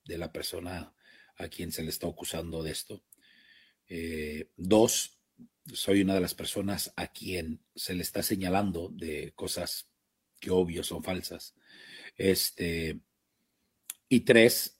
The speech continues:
eh, soy un empleado y tengo una responsabilidad y tengo que sacar adelante esa responsabilidad. Y la voy a sacar de la mejor manera posible. Lucharé igual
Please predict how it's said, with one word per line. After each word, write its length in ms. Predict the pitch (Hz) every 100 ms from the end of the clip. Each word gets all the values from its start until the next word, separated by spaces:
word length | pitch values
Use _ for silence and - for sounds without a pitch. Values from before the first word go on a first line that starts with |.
| _
eh, 800 | - - - - 73 67 - - -
soy 320 | - 123 123
un 80 | 120
empleado 540 | 110 104 80 - - _ _ _ _
y 100 | 85
tengo 200 | - 98
una 140 | 101 95
responsabilidad 800 | 87 - 71 73 69 67 - - _ _ _
y 140 | - 85
tengo 260 | 82 87 87
que 80 |
sacar 440 | - 90 - 87 82
adelante 440 | 85 80 80 78 80
esa 140 | 80
responsabilidad. 760 | 78 - 78 - 73 - - _ _ - - - - _
Y 80 | 101
la 80 | 85
voy 160 | 92
a 40 | 92
sacar 300 | 85 - 90
de 80 |
la 100 | 90
mejor 300 | 80 80 95
manera 300 | 90 90 90
posible. 500 | 82 - 95 101 123 _ - - - -
Lucharé 720 | 92 90 - 90 98 113 _ _ _ _ _ _ _ _ _ _ _ _ _ _ _ _ _ _ _ _ _ _ _ _ _ _ _ _ -
igual 480 | 139 - 220 233